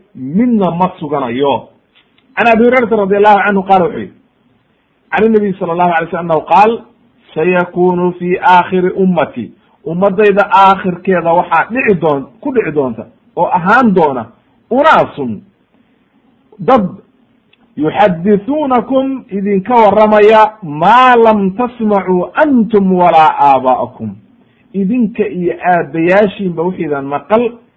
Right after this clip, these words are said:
ayay idin sheegi doonaa. Fa iyaakum wa iyaahum, kuwaa iska ilaaliya.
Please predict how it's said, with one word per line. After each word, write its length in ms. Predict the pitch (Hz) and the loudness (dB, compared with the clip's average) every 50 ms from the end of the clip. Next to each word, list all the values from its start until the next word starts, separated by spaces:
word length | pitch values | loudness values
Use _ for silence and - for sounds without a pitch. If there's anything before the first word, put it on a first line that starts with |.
| _ _ _ - | _ _ _ -4
ayay 280 | - 175 208 226 208 208 | 0 2 2 2 2 2
idin 180 | 196 220 220 185 | 2 2 0 0
sheegi 360 | - - 175 156 139 127 127 | 0 -2 -2 -2 -2 -4 -6
doonaa. 360 | 113 123 120 117 113 107 104 - _ _ _ _ _ _ _ _ _ _ _ - | -6 -6 -6 -6 -8 -10 -12 -14 _ _ _ _ _ _ _ _ _ _ _ -4
Fa 80 | 214 226 - | -4 -4 -2
iyaakum 640 | 247 240 240 277 320 330 294 208 - - 190 175 160 | 0 0 2 2 4 4 2 2 2 0 -2 -2 -2
wa 120 | 160 147 | -4 -6
iyaahum, 460 | 160 170 175 202 - 147 135 139 143 | -4 -2 0 2 2 2 0 -2 -6
kuwaa 280 | 139 - 240 226 208 175 | -6 0 2 2 2 2
iska 240 | 151 147 - - 196 160 | 0 -4 -6 -6 -6 -4
ilaaliya. 440 | 156 143 135 127 127 131 127 120 - | 0 0 0 0 0 -2 -4 -6 -8